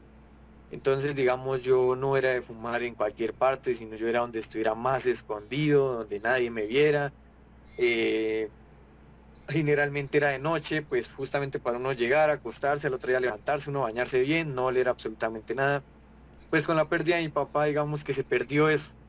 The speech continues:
Entonces ya como que la única persona que, que me importaba, digamos, sí, no, no dañar esa imagen, que no tuviera esa imagen mía, pues, se fue. Entonces, pues, ya,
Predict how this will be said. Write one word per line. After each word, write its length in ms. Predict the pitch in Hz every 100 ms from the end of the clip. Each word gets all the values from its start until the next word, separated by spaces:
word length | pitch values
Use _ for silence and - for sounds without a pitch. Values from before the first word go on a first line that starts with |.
| - - - - - - -
Entonces 460 | 131 139 139 143 143
ya 140 | 143
como 220 | 156 147
que 100 | 147
la 80 | 139
única 300 | 151 165 165
persona 480 | 156 143 160 156 147
que, 340 | - 131 120 -
que 100 | 127
me 100 | 127
importaba, 640 | 123 - 131 131 151 156
digamos, 540 | 147 131 143 139 - - - -
sí, 380 | - 143 139 147 -
no, 640 | 135 139 139 135 131 117 -
no 260 | - 143 165
dañar 340 | 160 160 165 165
esa 200 | 151 147
imagen, 480 | 139 139 139 147 160
que 100 | 120
no 140 | 127
tuviera 380 | - 147 151 156
esa 180 | 143 147
imagen 480 | 143 143 139 143 139
mía, 300 | 143 143 139 - - - - - - - - - - - -
pues, 720 | 135 127 120 117 110 - - - - - - -
se 160 | - 110
fue. 260 | 143 160 147 - - - -
Entonces, 560 | - 113 127 123 139 139
pues, 180 | 127
ya, 480 | 117 120 123 127 123